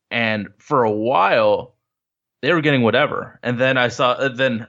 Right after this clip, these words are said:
Hassan Whiteside was like, "I've had enough," and then they couldn't do anything in the pick and roll. I think Pelicans, uh, I, I think that pick and roll is where we have to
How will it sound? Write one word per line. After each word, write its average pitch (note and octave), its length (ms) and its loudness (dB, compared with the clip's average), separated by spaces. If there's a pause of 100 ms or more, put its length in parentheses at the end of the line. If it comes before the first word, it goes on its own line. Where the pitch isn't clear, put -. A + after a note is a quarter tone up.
Hassan C3 400 -2
Whiteside A2+ 560 0
was F#2+ 160 -12
like, F2+ 200 -8 (100)
"I've A#2 160 0
had A2+ 200 0
enough," A2+ 440 -2 (180)
and A#2+ 180 -2
then B2 160 0
they A#2+ 120 0
couldn't B2+ 400 -4 (540)
do C3 180 2
anything A2+ 360 0
in G#2 80 0
the F#2+ 60 -6
pick G#2 160 0
and G2+ 80 -6
roll. C3+ 140 0
I A#2 100 0
think C#3 280 -2 (460)
Pelicans, C3+ 720 0 (640)
uh, A#2 200 -4
I, A2 640 2
I C3 100 2
think C3+ 320 -2
that C#3 180 0
pick D#3 140 0
and B2+ 100 -2
roll B2+ 220 2
is F#2+ 200 -6
where G2+ 420 0 (300)
we A#2 160 0
have G#2+ 260 0
to G2 240 -10